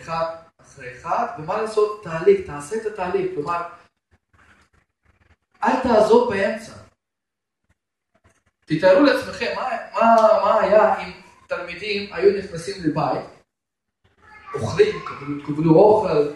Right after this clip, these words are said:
שותים, ואז הם אומרים, "סליחה, אנחנו צריכים לעזוב", ו-, ו-, ובחסד שיחה הם, הם קודחים ויוצאים. אז למה, למה הגעת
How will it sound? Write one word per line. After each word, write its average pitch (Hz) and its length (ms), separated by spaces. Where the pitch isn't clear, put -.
שותים, 185 760
ואז 190 320
הם 180 40
אומרים, 175 260
"סליחה, 170 320
אנחנו 160 180
צריכים 180 280
לעזוב", 202 520
ו-, 151 40
ו-, 151 260
ובחסד 190 520
שיחה 202 340
הם, 165 180
הם 143 260
קודחים 226 520
ויוצאים. 143 400
אז - 220
למה, 160 500
למה 147 180
הגעת 190 260